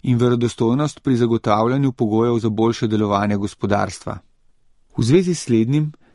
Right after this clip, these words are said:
pa se mora tudi velik del katoliških volivcev odločiti, ali ni morda že čas, da temeljiteje zavrnejo socializem. To je gospodarsko politiko, ki postavlja prerazdeljevanje pred ustvarjanje, državni paternalizem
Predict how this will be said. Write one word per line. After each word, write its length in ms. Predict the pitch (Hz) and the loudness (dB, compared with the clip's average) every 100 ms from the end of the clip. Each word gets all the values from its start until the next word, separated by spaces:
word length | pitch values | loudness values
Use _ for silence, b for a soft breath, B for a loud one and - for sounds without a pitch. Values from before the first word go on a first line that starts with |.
| b | b
pa 80 | - | -8
se 140 | 127 135 | -2 2
mora 260 | 143 147 | 2 2
tudi 240 | 139 139 131 | 0 -2 0
velik 380 | 120 135 170 135 | 2 2 0 2
del 220 | 156 160 | 2 2
katoliških 720 | - 131 185 175 - 160 - - | -2 -2 0 -2 -4 -6 -6 -10
volivcev 440 | 120 131 139 139 135 | -2 2 2 2 0
odločiti, 580 | 123 120 - 113 117 101 _ | 0 -2 -4 -4 -4 -6 _
ali 220 | - 113 120 | -2 2 2
ni 120 | 147 | 2
morda 360 | 151 123 131 | 2 0 0
že 120 | 135 123 | 0 -2
čas, 460 | - 131 127 - _ - | -2 -4 -4 -12 _ -4
da 120 | 120 | -2
temeljiteje 680 | - 123 127 147 170 165 | 2 2 2 2 2 0
zavrnejo 480 | 139 123 123 127 139 | 0 0 0 0 -2
socializem. 680 | 127 131 - 127 113 117 98 - - | -2 -2 0 0 0 -2 -6 -10 -12
To 160 | - 170 | 0 2
je 60 | |
gospodarsko 720 | 156 139 - 123 113 131 - | 2 -2 -2 0 2 0 -6
politiko, 580 | 131 123 127 151 139 160 147 _ | -4 -2 0 -2 -2 -4 -4 _
ki 160 | - 127 | -10 -4
postavlja 600 | 127 - 123 127 139 135 127 | -4 0 2 2 0 -4 -4
prerazdeljevanje 1000 | - 147 160 143 139 139 120 117 131 135 123 | -2 0 0 0 0 0 2 0 0 -4 -6
pred 200 | - 139 | -4 -2
ustvarjanje, 680 | 127 - 107 104 117 127 143 135 _ | -2 -2 0 0 0 0 -2 -6 _
državni 560 | 120 117 127 139 170 | 0 2 4 2 2
paternalizem 920 | 156 156 147 139 135 131 127 135 147 | -2 -2 0 0 2 2 0 0 -2